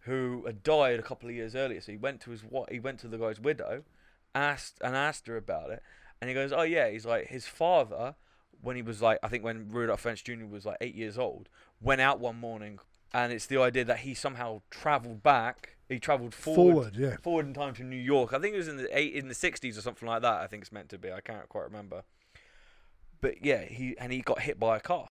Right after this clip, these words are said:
Speaker 1: It's a very famous time travel story, but it's conflicted of whether it's real or if it's fake.
Speaker 2: The, the last I saw of it was someone saying that this was, like,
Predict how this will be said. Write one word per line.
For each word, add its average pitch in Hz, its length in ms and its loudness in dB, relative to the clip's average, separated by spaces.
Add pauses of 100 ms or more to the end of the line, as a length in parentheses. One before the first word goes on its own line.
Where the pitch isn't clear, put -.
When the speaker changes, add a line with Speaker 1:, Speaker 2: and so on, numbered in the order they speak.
Speaker 1:
It's 123 100 -6
a 139 60 -6
very 165 200 8
famous 151 480 0
time 139 280 -4
travel 123 260 0
story, 127 380 0
but 110 160 0
it's 113 340 -2
conflicted 120 500 -4
of 107 140 -8
whether 110 260 0
it's - 180 -6
real 104 380 -2
or 101 160 -4
if 95 140 -14
it's - 140 -14
fake. - 400 -4
Speaker 2:
The, 165 180 2
the 160 160 0
last 220 300 6
I 208 140 6
saw 185 300 0
of 135 120 0
it - 140 -4
was 151 260 0
someone 165 720 0
saying 165 560 2
that 147 200 -2
this 160 240 2
was, 143 180 2
like, 139 180 4